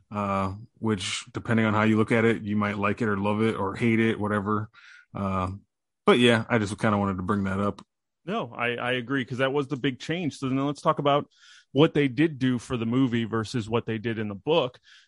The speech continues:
Speaker 2: Um, for the movie, for this ending, when we got our big reveal, and you re-, like I said, you might easily have to, I'm mixing them all up in my head too, so you might easily have to, uh, help me out. But their,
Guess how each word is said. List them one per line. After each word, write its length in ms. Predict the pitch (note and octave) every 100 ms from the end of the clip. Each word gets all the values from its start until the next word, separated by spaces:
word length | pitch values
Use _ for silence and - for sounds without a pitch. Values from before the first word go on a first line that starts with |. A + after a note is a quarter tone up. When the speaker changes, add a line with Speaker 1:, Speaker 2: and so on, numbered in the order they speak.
| _
Speaker 2:
Um, 200 | A#2+ A2
for 160 | G2 C3
the 120 | A#2
movie, 380 | A#2 B2+ A#2+ B2
for 280 | - B2 A#2+
this 240 | A2 G#2+ -
ending, 380 | C#3+ D#3 C3
when 100 | A#2 A#2
we 100 | A2
got 240 | B2 C3+
our 120 | C3
big 240 | A2+ C3 A2
reveal, 760 | A#2 G#2+ A#2 D#3 C3+ A2+ A2+ - -
and 160 | A#2
you 120 | A2+ A#2
re-, 140 | B2+
like 180 | B2+ A#2+
I 20 |
said, 180 | - A2+
you 80 | G#2
might 220 | A#2 A2
easily 360 | D#3 C#3+ B2 A2+
have 160 | A2+
to, 300 | - A2 G2+ - _
I'm 160 | A#2+ A2+
mixing 260 | A#2+ -
them 80 | A#2+
all 140 | A2+ A2
up 100 | A2
in 60 | A2
my 120 | G2+
head 240 | A2+ A2+
too, 220 | - B2
so 140 | G2 B2+
you 60 | A2+
might 140 | A#2 D#3
easily 320 | D#3+ B2 A2+
have 180 | A2+ -
to, 280 | A#2 G#2 G#2 _ _ _ _ _ _ -
uh, 200 | A2 -
help 300 | - E3 -
me 180 | C3
out. 360 | A#2 D3+ A2 - -
But 140 | B2
their, 180 | C3+ B2+